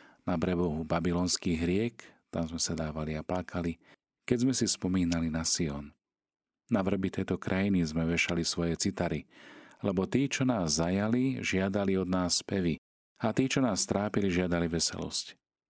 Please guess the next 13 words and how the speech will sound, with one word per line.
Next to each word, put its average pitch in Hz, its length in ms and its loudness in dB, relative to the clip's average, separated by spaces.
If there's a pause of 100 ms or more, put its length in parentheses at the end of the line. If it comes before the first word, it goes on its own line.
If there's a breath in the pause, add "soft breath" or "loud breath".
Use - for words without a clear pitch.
(320)
Zaspievajte 95 800 0
nám 76 160 0
nejaké 85 400 0
piesne 80 320 0
sionské. 78 720 -2 (960 loud breath)
Akože 101 400 2
môžeme 87 400 2
spievať 87 640 0
pieseň 82 400 -2
Pánovu 85 640 0
v - 80 -12
cudzej 82 320 -2
krajine? 87 560 -2